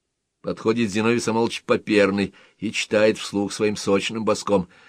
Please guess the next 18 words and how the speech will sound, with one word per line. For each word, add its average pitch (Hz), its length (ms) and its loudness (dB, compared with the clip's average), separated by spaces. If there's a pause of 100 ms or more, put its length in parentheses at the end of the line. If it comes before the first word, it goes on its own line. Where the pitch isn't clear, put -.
(120)
«Производство 139 1040 4
Италия, 143 720 4
Кения». 120 600 0 (640)
Всё 117 240 -4
ясно. 123 440 0 (600)
Это 147 180 0
значит, 175 420 0
Италия 113 680 2
на 160 140 2
уровне 165 320 2
Кении. 95 680 2 (260)
Можно 190 420 2
не 123 100 4
смотреть. 92 580 -4 (1800)
Можно 143 400 6
представить, 104 880 0 (280)
сколько 90 540 0
интересного 101 840 0